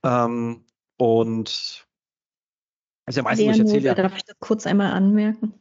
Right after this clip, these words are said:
Speaker 1: Ja, nee, also das, äh, das ist ja eigentlich immer so. Ich sag das auch ganz gerne bei meinen, äh, Vorträgen. Ich erzähle ja hier immer Teamleistung. Ähm, es will aber auch nicht jeder reden,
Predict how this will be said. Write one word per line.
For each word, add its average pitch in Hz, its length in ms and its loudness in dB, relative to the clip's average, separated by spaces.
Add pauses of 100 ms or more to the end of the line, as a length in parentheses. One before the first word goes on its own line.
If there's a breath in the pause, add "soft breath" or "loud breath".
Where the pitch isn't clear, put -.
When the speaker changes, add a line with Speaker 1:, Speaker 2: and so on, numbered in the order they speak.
Speaker 1:
Ja, 95 240 -4
nee, 110 200 -2
also 117 180 -2
das, 113 220 -6
äh, 123 280 -6
das 120 280 -10
ist 135 180 -4
ja 135 120 0
eigentlich 135 220 -2
immer 139 160 0
so. 117 100 0
Ich 104 60 -2
sag 113 120 -2
das 131 120 -4
auch 117 80 0
ganz 113 200 -4
gerne 113 160 -2
bei 107 60 0
meinen, 110 260 -6
äh, 113 240 -8
Vorträgen. 117 460 -2
Ich 98 100 -8
erzähle 117 260 -2
ja 107 40 2
hier 110 80 -2
immer 113 360 -2
Teamleistung. 127 840 -2 (140)
Ähm, 117 720 0 (260 loud breath)
es 107 180 -4
will 131 140 2
aber 135 220 0
auch 123 140 -2
nicht 120 180 -6
jeder 127 320 0
reden, 151 340 0